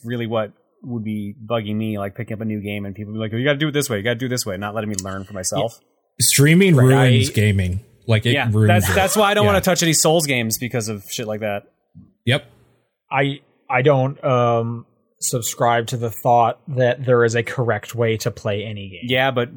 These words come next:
Speaker 1: uh, if you
Speaker 2: You
Speaker 1: ask the
Speaker 2: haven't been
Speaker 1: internet
Speaker 2: on
Speaker 1: that, they
Speaker 2: Twitch
Speaker 1: would give you
Speaker 2: then.
Speaker 1: very different answers.
Speaker 2: <laughs>
Speaker 3: That's fine. I'm not asking the internet. The internet's asking me, in fact.
Speaker 2: Yeah,
Speaker 3: Um,
Speaker 2: yeah, true.
Speaker 3: <laughs> so,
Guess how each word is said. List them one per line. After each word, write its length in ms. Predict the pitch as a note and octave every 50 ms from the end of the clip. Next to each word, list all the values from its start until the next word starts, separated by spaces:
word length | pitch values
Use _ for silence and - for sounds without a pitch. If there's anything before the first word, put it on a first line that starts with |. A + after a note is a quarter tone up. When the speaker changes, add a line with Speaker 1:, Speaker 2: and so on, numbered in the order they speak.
| B2
Speaker 1:
uh, 260 | B2+ A#2+ A2+ A2 G#2+ G#2+ G#2
if 100 | G#2+ G#2
you 80 | A2+ A#2+
Speaker 2:
You 20 |
Speaker 1:
ask 180 | B2 A#2 A#2+ A#2+
the 60 | A#2
Speaker 2:
haven't 60 | A#2 A2
been 40 | A#2
Speaker 1:
internet 80 | A2+ G#2
Speaker 2:
on 80 | G2+ G2
Speaker 1:
that, 160 | G2+ G2+ -
they 60 | G#2+
Speaker 2:
Twitch 80 | G#2 G#2+
Speaker 1:
would 100 | A2 G#2
give 100 | G2 F#2
you 80 | B2 B2+
Speaker 2:
then. 40 | G#2
Speaker 1:
very 240 | D3+ F3 F#3 G#3+ G#3
different 300 | - G3+ D#3 F#3+ F3+ F3
answers. 560 | F3+ E3+ - - - - - - - - -
Speaker 2:
<laughs> 80 | G4 - - - G4 - - - G4+ G#4 - - F#4+ - - -
Speaker 3:
That's 180 | D#3+ F#3+ -
fine. 320 | - - C3 B2+ C3 D#3 D#3+
I'm 140 | D3 D3+ D#3+
not 160 | D#3+ D#3 D3
asking 260 | C3+ C3+ - - C3+
the 140 | B2+ A#2+ A#2+
internet. 360 | A#2 B2 B2 C3+ C#3 D3+ C#3
The 120 | C3 B2+
internet's 320 | C#3 C#3+ D3 D3+ D3+ C#3 D#3+
asking 360 | D#3 D#3 D3+ - E3+ D#3+ D#3
me, 200 | D#3+ F#3+ A#3 F#3
in 80 | B2 G#2+
fact. 420 | - A2+ G2 F#2 F2+ - - - _ _ _ _ _ _
Speaker 2:
Yeah, 120 | - - - - - -
Speaker 3:
Um, 140 | - G2 -
Speaker 2:
yeah, 260 | C#3 A#2 A2 G#2+ G#2+ - - - -
true. 240 | - - B2 G2+ F#2
Speaker 3:
<laughs> 0 |
so, 720 | - - - - D3+ - - A#3 G3+ - - - -